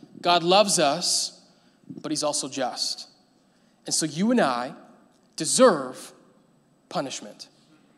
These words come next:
You know that thing you did? Just think really quickly. You know the, you know the one. You deserve punishment.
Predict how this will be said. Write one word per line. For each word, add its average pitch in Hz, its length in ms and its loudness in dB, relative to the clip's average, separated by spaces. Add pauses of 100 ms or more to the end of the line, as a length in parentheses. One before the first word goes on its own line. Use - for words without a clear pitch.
(800)
You 170 100 -6
know 233 120 2
that 240 200 4
thing 240 160 4
you 233 120 2
did? 247 320 2
Just - 340 -8
think 214 160 -2
really 165 140 -2
quickly. 117 340 -10 (340)
You 160 120 -2
know 180 80 6
the, 143 140 -4
you 185 120 0
know 202 120 4
the 135 80 -4
one. 117 200 -10 (1700)
You 160 160 -2
deserve 185 320 0
punishment. 151 560 -6